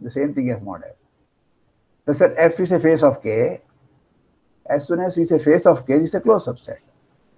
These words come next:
Look at all these. That's a family of closed subsets. Okay. Everything in K must belong to one of them. That's by definition.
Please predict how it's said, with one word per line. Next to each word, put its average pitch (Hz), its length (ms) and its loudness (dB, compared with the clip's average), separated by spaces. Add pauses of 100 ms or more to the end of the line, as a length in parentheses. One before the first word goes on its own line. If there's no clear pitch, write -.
Look 151 180 2
at 202 180 2
all 208 720 6
these. 151 680 -4 (420)
That's 135 180 -8
a 165 60 -6
family 165 400 0
of 175 120 4
closed 156 280 -2
subsets. 113 480 -8 (1500)
Okay. - 400 0 (1600)
Everything 196 720 2
in 208 220 -2
K 165 300 6
must 170 280 0
belong 196 300 4
to 208 60 2
one 190 140 4
of 190 200 4
them. 180 280 0 (600)
That's 156 160 -2
by 170 180 4
definition. 170 640 -2